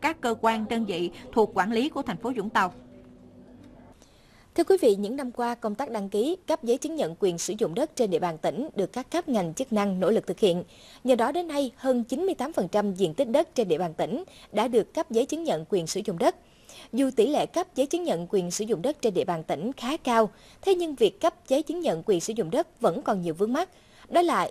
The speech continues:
Speaker 2: những vướng mắc gì? Các cơ quan chức năng sẽ tiếp tục tháo gỡ ra sao? Phóng viên thời sự có ghi nhận sau đây.
Speaker 1: Bà Rịa Vũng Tàu có tổng diện tích đất tự nhiên hơn một trăm chín mươi tám ngàn chín trăm năm mươi hecta, trong đó diện tích đất cần cấp giấy chứng nhận quyền sử dụng đất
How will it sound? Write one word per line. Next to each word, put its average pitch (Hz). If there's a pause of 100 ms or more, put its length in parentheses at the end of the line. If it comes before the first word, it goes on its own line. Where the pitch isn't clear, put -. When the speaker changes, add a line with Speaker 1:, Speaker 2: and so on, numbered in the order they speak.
Speaker 2:
những 208
vướng 247
mắc 349
gì? 190 (220)
Các 381
cơ 330
quan 294
chức 349
năng 247
sẽ -
tiếp 349
tục -
tháo 254
gỡ 202
ra 214
sao? 214 (440)
Phóng 320
viên 247
thời 190
sự 170
có 247
ghi 208
nhận 160
sau 180
đây. 175 (1500)
Speaker 1:
Bà 202
Rịa 202
Vũng 220
Tàu 190
có 277
tổng 233
diện 190
tích 311
đất 294
tự 170
nhiên 208
hơn 208
một 175
trăm 202
chín 240
mươi 294
tám 254
ngàn 175
chín 262
trăm 196
năm 202
mươi 196
hecta, 196 (280)
trong 285
đó 262
diện 190
tích 302
đất 302
cần 180
cấp -
giấy 254
chứng 294
nhận 175
quyền 180
sử 214
dụng 196
đất 285